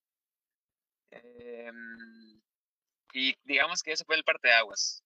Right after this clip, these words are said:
A partir de ahí fue como, ok, ya, ya demostramos que sí podemos tocar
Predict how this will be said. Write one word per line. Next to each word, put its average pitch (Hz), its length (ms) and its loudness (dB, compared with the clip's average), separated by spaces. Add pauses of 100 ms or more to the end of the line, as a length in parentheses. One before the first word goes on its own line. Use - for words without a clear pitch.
A - 60 -14
partir 123 320 2
de 143 80 10
ahí 139 140 8
fue 143 120 -6
como, 120 500 -6
ok, 123 180 -2 (720)
ya, 131 800 4
ya 123 100 6
demostramos 139 500 2
que - 80 -18
sí 123 140 -4
podemos 135 400 2
tocar 123 380 6